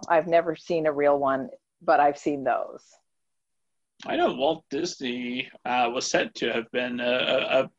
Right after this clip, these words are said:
Speaker 2: a, have a keen interest in flying saucers. Because of course there were a couple of different cartoons,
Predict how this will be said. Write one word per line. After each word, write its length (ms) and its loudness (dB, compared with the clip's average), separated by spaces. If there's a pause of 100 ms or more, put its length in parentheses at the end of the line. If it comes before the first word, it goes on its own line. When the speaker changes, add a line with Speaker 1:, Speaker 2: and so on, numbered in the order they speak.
Speaker 2:
a, 40 -2
have 200 6
a 40 0
keen 360 -4
interest 480 -6
in 100 -6
flying 320 0
saucers. 600 -2 (440)
Because 160 0
of 80 -2
course 220 4
there 140 0
were 180 2
a 40 -2
couple 280 2
of 100 0 (120)
different 460 0
cartoons, 920 -2